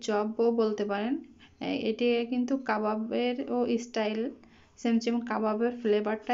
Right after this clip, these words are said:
এখান থেকে আসতেছে। তো যার কারণে আমি কাবাব, আহ, বলে ফেলছি আর কি। তো যাই হোক, এই যে আমি এই সাইডে এইভাবে হাত দিয়ে চ্যাপটা করে ফার্স্টে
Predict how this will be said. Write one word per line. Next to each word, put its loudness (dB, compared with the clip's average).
এখান 0
থেকে -4
আসতেছে। -10
তো 0
যার 2
কারণে 0
আমি -2
কাবাব, 2
আহ, 0
বলে 2
ফেলছি -2
আর -4
কি। 0
তো 2
যাই 4
হোক, 0
এই 2
যে -4
আমি 2
এই 2
সাইডে 0
এইভাবে 0
হাত -2
দিয়ে -6
চ্যাপটা -2
করে 2
ফার্স্টে -4